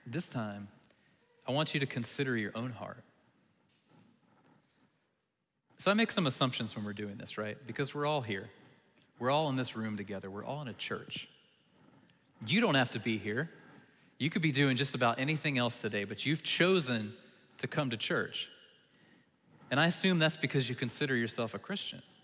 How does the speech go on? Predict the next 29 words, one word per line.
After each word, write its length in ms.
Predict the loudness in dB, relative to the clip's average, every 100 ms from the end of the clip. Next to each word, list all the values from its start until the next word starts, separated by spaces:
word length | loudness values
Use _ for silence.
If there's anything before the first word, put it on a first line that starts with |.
| _ _ _ -20 -20 _ _ _ _ _ _ _ _ _
And 120 | -2
as 120 | -2 -2
a 60 |
Christian 380 | -2 0 0 0
and 120 | -2
a 40 | -2
parent, 500 | -4 -2 -2 -2 -6 -18 -20 _ _ _ _ _ _ _ _ -8
we 100 | -4
know 120 | -4
there's 180 | -4 -4
certain 280 | -4 -4 -4
things 300 | -8 -10 -10
that 100 | -10
we 100 | -8
want 220 | -8 -10
for 140 | -12
our 60 | -12
children, 400 | -12 -12 -12 -14
right? 260 | -14 -14 -16 _ _ _ -14
We 40 |
want 160 | -12 -10
them 160 | -10
to 240 | -8 -10 -10 -14 -20
grow 300 | -8 -4 -2
up. 220 | -4 -8 -16 _ _ -12
We 60 |
want 180 | -10 -8
them 180 | -8 -8 -8
to 320 | -10 -10 -12